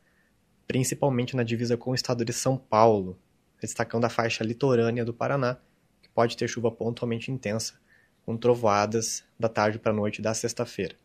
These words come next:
Na retaguarda dessas instabilidades, dessa frente fria, nós teremos o avanço de uma massa de ar polar associada a essa frente fria, nessa retaguarda, um sistema de alta pressão,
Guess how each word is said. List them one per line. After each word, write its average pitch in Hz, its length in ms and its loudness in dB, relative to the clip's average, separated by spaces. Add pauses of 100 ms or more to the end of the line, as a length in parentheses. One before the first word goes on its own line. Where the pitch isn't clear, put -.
(760)
Na 113 120 0
retaguarda 135 840 6 (160)
dessas 107 360 -2
instabilidades, 110 680 0
dessa 101 240 -8
frente 110 380 -6
fria, 117 400 -6 (560)
nós 104 100 -6
teremos 113 380 0
o 113 60 4
avanço 107 460 2
de 107 80 -4
uma 101 100 -2
massa 104 360 -2
de 101 80 -6
ar 101 140 -4
polar 127 600 2 (880)
associada 104 680 2
a 95 40 0
essa 95 160 -6
frente 107 280 -10
fria, 117 160 -2
nessa 104 200 -4
retaguarda, 113 680 0
um 107 100 -8
sistema 107 360 -4
de 98 80 -4
alta 98 280 2
pressão, 120 480 -2